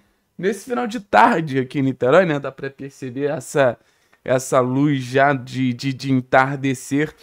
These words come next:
Nesse momento eu tô vendo a final da Europa League, né, entre Bayer Leverkusen e Atalanta. Nesse momento, uma surpresa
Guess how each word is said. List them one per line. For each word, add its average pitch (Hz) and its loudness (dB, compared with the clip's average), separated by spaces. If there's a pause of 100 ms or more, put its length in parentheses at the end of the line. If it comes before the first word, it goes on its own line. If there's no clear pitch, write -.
(400)
Nesse 196 4
momento 202 0
eu - 0
tô 202 -2
vendo 180 2
a 180 -2
final 170 0
da 170 2
Europa 156 4
League, 143 -2
né, 131 -2 (280)
entre 139 0
Bayer 135 2
Leverkusen 143 0
e - 4
Atalanta. 139 2 (340)
Nesse 165 2
momento, 165 2
uma 185 0
surpresa 160 -2